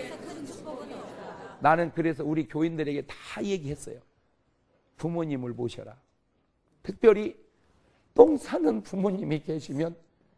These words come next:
양보하지 말고 모셔라. 누가 그러더라고.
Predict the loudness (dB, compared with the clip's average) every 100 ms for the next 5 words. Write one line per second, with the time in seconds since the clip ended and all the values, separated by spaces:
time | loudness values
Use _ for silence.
0 | _ _ _ _ 6 8 8 4 2 0
1 | 0 -2 -2 -2 -4 -4 -4 -4 -4 -8
2 | -10 _ _ _ -20 -20 -20 -20 -20 -20
3 | _ _ _ _ _ _ _ _ -4 6
4 | 6 8 2 4 2 0